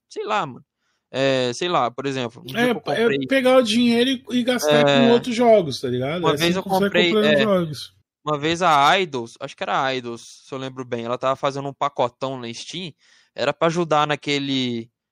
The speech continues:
Speaker 1: fogo que teve, acho que é na Austrália, que a floresta pegou fogo lá,
Speaker 2: Sim,
Speaker 1: é,
Speaker 2: uhum.
Speaker 1: não sei o quê. Eles tava vendendo todos os jogos deles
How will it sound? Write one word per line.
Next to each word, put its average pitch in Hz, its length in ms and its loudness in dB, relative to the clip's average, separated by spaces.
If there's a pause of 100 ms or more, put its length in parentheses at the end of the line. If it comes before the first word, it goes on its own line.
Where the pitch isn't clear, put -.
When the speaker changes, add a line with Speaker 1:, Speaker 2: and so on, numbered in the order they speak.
(120)
Speaker 1:
fogo 131 540 -4
que - 100 -20
teve, 127 240 -6
acho 139 160 -8
que - 80 -6
é 147 40 -6
na 156 80 -6
Austrália, 123 520 -2
que - 100 -12
a 110 40 -12
floresta 117 460 -6
pegou 117 260 -10
fogo 117 500 -8
lá, 127 320 -2
Speaker 2:
Sim, 143 480 -4
Speaker 1:
é, 143 40 -14
Speaker 2:
uhum. 156 320 -2
Speaker 1:
não 220 60 -2
sei 143 180 -4
o - 20 -10
quê. - 200 -6
Eles 160 160 -2
tava 185 180 2
vendendo 185 440 -2
todos 277 340 0
os 220 100 0
jogos 147 360 2
deles 156 300 -2